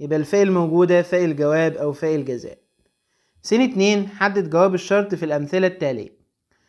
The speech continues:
"ومن يطع الله والرسول فأولئك". من دي أداة الشرط،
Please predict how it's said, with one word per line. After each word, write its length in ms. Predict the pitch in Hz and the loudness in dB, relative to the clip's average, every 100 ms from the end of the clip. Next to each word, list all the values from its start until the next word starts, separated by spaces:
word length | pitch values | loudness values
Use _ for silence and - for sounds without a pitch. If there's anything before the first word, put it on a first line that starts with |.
| _ _ 170 | _ _ -2
"ومن 260 | 175 202 | 2 4
يطع 280 | 220 262 220 | 4 4 4
الله 440 | 185 175 220 208 | 4 4 6 6
والرسول 580 | 185 170 170 170 147 123 - _ _ _ _ | 4 4 0 0 -4 -4 -12 _ _ _ _
فأولئك". 960 | - 226 226 208 196 190 175 180 - _ - | -4 -2 2 4 6 6 4 2 -14 _ -12
من 360 | 170 233 262 202 | -4 0 0 0
دي 180 | 214 | 0
أداة 180 | 196 208 208 | 2 0 -2
الشرط، 520 | - 170 135 - | -4 -4 -6 -8